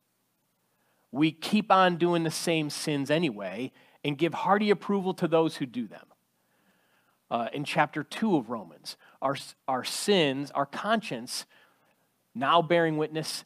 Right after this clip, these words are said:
now accusing us before, before God. Why? Because the law of God is written on our hearts. And we know, so we know that we have sin.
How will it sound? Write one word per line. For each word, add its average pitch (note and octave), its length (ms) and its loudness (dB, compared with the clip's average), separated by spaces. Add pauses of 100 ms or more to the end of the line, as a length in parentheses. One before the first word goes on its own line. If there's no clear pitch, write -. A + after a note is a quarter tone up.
(120)
now C#3+ 360 4
accusing B2+ 520 -4
us A#2+ 140 -8
before, C3 520 -4 (140)
before B2+ 340 -6
God. A#2 360 0
Why? B2+ 560 2 (340)
Because C#3+ 380 -2
the C3 300 -2 (180)
law A3 480 2
of - 200 -2
God F3 500 -6 (380)
is C#3+ 200 -4
written G3+ 300 2
on G#3 160 2
our G3 100 4
hearts. - 600 -2 (320)
And C3 100 -8
we G3 140 -2
know, F#3+ 580 4
so - 160 -4
we A3+ 260 0
know G#3+ 460 6
that D#3 120 0
we D#3 160 -2
have D3 220 -4
sin. C3+ 480 -4